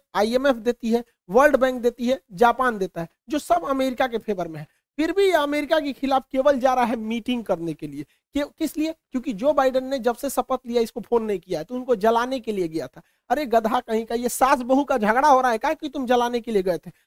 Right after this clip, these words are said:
दस हजार करोड़ गए थे वो ब-, मांगने, अमेरिका ने इनके ऊपर पेनल्टी ठोक दिया, चार हज-, चार अरब डॉलर का पेनल्टी ठोक दिया इनके ऊपर। बहुत अच्छा हुआ,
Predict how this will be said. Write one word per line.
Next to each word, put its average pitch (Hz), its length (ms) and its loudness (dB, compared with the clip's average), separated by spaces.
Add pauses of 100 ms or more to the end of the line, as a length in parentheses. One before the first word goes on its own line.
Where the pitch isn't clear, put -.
(120)
दस 277 220 2
हजार 269 220 2
करोड़ 262 280 0
गए 269 160 4
थे 254 120 2
वो 247 180 0
ब-, 220 260 -2
मांगने, 269 360 -2 (240)
अमेरिका 247 380 2
ने 262 100 -2
इनके 254 160 -6
ऊपर 233 180 -4
पेनल्टी 226 500 0
ठोक 196 240 -6
दिया, 196 240 -2 (380)
चार 240 220 6
हज-, 185 340 -2
चार 233 180 4
अरब 190 340 0
डॉलर 151 240 -2
का - 180 -20 (340)
पेनल्टी 247 400 4
ठोक 226 200 -4
दिया 185 200 -6
इनके 180 220 -10
ऊपर। 165 160 -14 (260)
बहुत 247 260 2
अच्छा 254 240 0
हुआ, 277 200 2